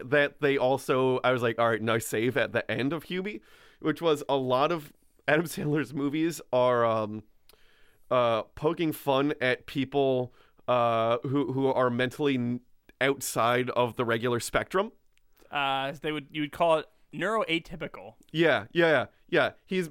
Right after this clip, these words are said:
Speaker 1: yeah, neuroatypical <laughs> people.
Speaker 2: Or
Speaker 1: S-
Speaker 2: non-neurotypical people, rather.
Speaker 1: Yeah. They, uh, are a lot of his, he,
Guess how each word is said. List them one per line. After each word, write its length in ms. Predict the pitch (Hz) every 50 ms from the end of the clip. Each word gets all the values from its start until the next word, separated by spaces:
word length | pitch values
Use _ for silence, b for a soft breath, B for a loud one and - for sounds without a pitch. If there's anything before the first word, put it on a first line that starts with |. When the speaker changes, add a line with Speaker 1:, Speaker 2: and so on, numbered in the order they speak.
| - -
Speaker 1:
yeah, 200 | 160 165 143 135
neuroatypical 960 | 139 151 170 196 214 214 202 202 196 - - - - - - - - 254 - -
<laughs> 0 |
people. 480 | - - 165 165 - 208 214 214 b b b b b b b b b b b _
Speaker 2:
Or 120 | 175 170 160
Speaker 1:
S- 40 | 160
Speaker 2:
non-neurotypical 840 | 170 175 185 196 190 185 185 185 175 - - 165 156 143 - 247 -
people, 380 | 131 117 - - 104 101 104 -
rather. 380 | - 110 101 - 104 104 98 - _ _ _ _ _
Speaker 1:
Yeah. 260 | 170 170 143 107 95 b b b b b b
They, 360 | - 131 160 175 175 170 170
uh, 600 | 165 160 160 160 156 156 156 151 151 147 147 143 - - _ 90 - _ _ _ _ _ b b b b b b b - _ - _
are 180 | - 180 208 214
a 80 | 208 202
lot 280 | 175 165 165 185 202
of 60 | 214 185
his, 260 | 214 196 185 - -
he, 280 | - - - - -